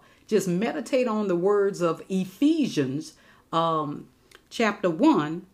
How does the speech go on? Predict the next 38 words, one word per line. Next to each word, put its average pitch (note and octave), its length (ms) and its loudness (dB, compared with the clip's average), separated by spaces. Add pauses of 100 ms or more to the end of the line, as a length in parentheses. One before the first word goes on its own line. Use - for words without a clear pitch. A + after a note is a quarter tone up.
(800)
verses G#3+ 360 0
four G#3 300 2
through F#3+ 220 -2
six, C4 400 -4
the F3 100 -6
scriptures G3 520 -4
that F3 180 -2
I G3+ 100 -2
just, D#3 580 -2
um, D#3+ 520 -6 (420)
quoted. G4+ 460 6 (380)
Now, A3 220 6
none C4+ 360 6
of C#4+ 140 2
us A3 220 2
seeks - 380 -2
the E3 140 0
true G3+ 460 0
and E3+ 220 4
living F3 300 4
God. A#2 440 0
Now, E3+ 160 2
let's A#3 220 2
keep B3+ 240 2
it E3+ 80 4
real. D#3+ 500 2 (280)
None B3 320 2
of C4+ 100 0
us B3+ 220 -2
seeks B3 260 -2
the A3+ 120 -2
true A3 260 0
and G3+ 100 -4
living F3+ 240 -2
God C4+ 300 -2
because G3 380 -2 (100)
our G#3+ 280 2
clothes C4 640 -2